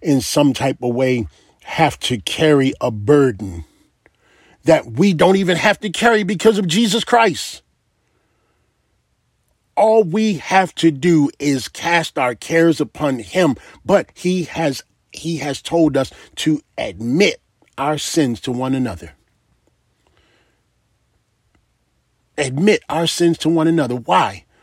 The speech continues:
Because it's freeing. We do not carry that, that heavy burden that Satan holds us down with.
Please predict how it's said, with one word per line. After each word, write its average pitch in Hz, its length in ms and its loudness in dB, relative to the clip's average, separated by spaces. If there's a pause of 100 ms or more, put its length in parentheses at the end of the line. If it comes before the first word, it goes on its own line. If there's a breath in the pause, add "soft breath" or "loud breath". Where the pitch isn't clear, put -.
(100)
Because 147 360 2
it's - 260 -6
freeing. 117 720 -2 (840)
We 165 100 4
do 165 140 2
not - 320 -2
carry 160 400 4
that, 139 300 -2
that 131 180 -4
heavy 165 440 0
burden 117 680 2 (520 soft breath)
that 143 200 2
Satan 160 560 0 (560 loud breath)
holds 180 420 4
us 156 160 0
down 147 460 2
with. 101 420 -10